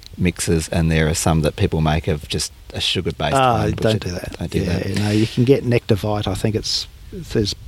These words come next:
Speaker 2: professional products which, uh, you can buy from pet shops that if you're gonna provide nectar, say, for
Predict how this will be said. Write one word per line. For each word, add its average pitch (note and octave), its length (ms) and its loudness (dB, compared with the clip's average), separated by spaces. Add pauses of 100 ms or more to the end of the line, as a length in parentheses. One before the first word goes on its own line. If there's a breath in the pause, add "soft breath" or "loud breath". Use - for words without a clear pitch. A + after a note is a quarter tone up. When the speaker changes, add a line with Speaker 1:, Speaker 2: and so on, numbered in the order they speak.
Speaker 2:
professional G#2+ 500 0
products - 560 -2
which, - 240 -6
uh, F#2 200 -4 (460)
you G#2+ 120 2
can G#2+ 160 4
buy G2 440 2
from G2 420 -2 (320)
pet - 180 0
shops - 420 -2 (760 loud breath)
that G2 220 -2 (100)
if - 120 -4
you're G#2+ 100 6
gonna G#2+ 260 4
provide G2+ 400 2
nectar, G#2+ 300 0
say, G#2 220 2
for - 220 -8